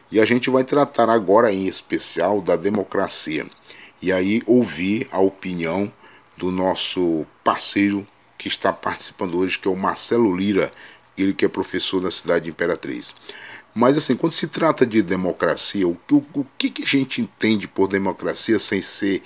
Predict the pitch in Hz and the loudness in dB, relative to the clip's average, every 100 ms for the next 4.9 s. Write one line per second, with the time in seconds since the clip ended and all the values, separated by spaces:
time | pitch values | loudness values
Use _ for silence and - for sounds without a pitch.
0 | - - - - - - 123 127 104 - | -12 -20 -20 -6 -2 2 4 2 0 -2
1 | - 117 110 107 - - 101 98 90 101 | 4 4 4 2 0 0 0 0 0 -2
2 | 104 - - - - - - - - - | -2 -4 -4 -8 -20 -20 -16 -2 -2 0
3 | - 110 98 - - 87 - 101 95 - | 2 4 4 0 0 0 2 0 0 0
4 | - 104 95 - 98 - - 82 | 2 4 4 4 4 4 -2 -6